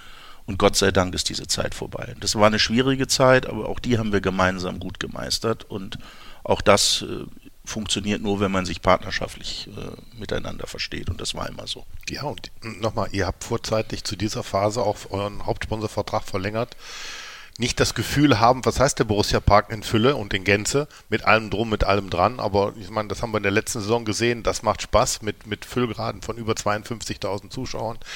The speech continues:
Speaker 2: stimmgewaltigen Zuschauern, die unsere Mannschaft immer unterstützen.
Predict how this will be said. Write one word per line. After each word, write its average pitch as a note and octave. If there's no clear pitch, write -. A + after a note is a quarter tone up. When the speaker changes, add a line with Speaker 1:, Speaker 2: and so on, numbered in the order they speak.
Speaker 2:
stimmgewaltigen A#2+
Zuschauern, G#2+
die G#2
unsere F#2+
Mannschaft G#2
immer A#2
unterstützen. A2